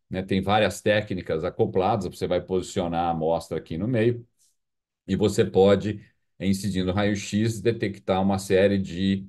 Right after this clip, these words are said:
é, vamos dizer assim, fenômenos simultaneamente, é, e aprender sobre o material. É importante chamar a atenção que tudo que vocês estão enxergando aí foi projetado pelo laboratório, né? É, em grande parte fabricado, é,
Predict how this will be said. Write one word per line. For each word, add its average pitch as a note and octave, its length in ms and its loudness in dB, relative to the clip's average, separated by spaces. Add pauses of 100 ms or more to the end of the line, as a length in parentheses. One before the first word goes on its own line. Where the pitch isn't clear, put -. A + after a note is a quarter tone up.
é, D#2+ 180 -4
vamos F2+ 200 -6
dizer E2+ 100 -2
assim, E2 240 -8
fenômenos G#2 760 2
simultaneamente, G#2 1040 -2 (420)
é, F2+ 240 4
e G2 100 6
aprender G2 460 4
sobre F#2+ 480 2
o D#2+ 60 -6
material. D#2 460 -6
É - 40 -8
importante B2+ 460 2
chamar A2 200 2
a - 20 -2
atenção B2 380 -2
que - 100 -14
tudo E3 280 -2
que - 80 -10
vocês A2+ 180 2
estão G#2+ 140 0
enxergando G2+ 520 2
aí G#2+ 180 6
foi B2+ 140 -2
projetado A2+ 840 0 (540)
pelo C3 240 6
laboratório, A2 800 4
né? G#2+ 200 -4 (320)
É, G2+ 420 8
em A2+ 100 2
grande G#2 300 2
parte G#2+ 340 -2
fabricado, G2+ 840 0
é, F2 640 4